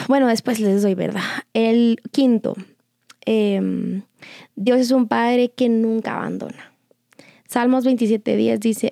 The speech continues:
"Aunque mi padre y mi madre me hayan abandonado, el Señor me recogerá".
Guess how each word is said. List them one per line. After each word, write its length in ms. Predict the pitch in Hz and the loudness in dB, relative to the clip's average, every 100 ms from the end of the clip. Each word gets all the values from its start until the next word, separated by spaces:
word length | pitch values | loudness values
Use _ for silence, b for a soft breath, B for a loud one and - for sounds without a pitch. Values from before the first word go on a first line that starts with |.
| - | -2
"Aunque 280 | 220 214 220 | -2 0 -2
mi 120 | 214 | -2
padre 340 | 226 220 247 | -2 -2 0
y 40 | 262 | 2
mi 140 | 254 | 2
madre 340 | 226 220 233 233 | 2 0 0 0
me 200 | 214 - | 0 -4
hayan 300 | - 226 233 | -2 0 0
abandonado, 600 | 247 247 220 214 220 220 - | 0 0 0 0 -2 -2 -2
el 120 | 214 | -4
Señor 540 | 226 208 202 214 233 - | -2 0 0 0 -2 -4
me 200 | 220 196 | -4 -2
recogerá". 720 | 202 - 208 190 202 - | -4 -8 -8 -8 -8 -10